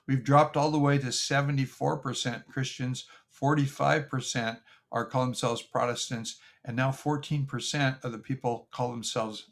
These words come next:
none. Jump ahead to two thousand twenty,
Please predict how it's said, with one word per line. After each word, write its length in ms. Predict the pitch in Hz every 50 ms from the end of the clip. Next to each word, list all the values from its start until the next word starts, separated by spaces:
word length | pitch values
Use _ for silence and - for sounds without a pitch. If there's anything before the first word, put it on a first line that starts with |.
| _
none. 480 | 127 120 123 120 117 113 104 101 104 - - _ _ _ _ _ _ _
Jump 240 | - 160 165 160 -
ahead 340 | 165 151 156 165 165 139 -
to 100 | - 139
two 240 | - - - 170 160
thousand 560 | 143 147 143 147 139 135 - 135 123 104 -
twenty, 520 | - 151 151 151 147 135 120 117 117 117